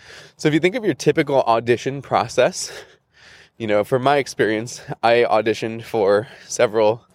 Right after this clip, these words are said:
orchestras and the U S Air Force Band and also the Army Band.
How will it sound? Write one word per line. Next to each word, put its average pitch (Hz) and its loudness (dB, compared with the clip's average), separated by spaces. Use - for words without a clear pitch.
orchestras 113 0
and 98 -2
the 113 -6
U 107 2
S - -2
Air 147 2
Force 95 -2
Band 98 -4
and 107 -8
also 117 0
the 101 2
Army 98 -2
Band. 101 -6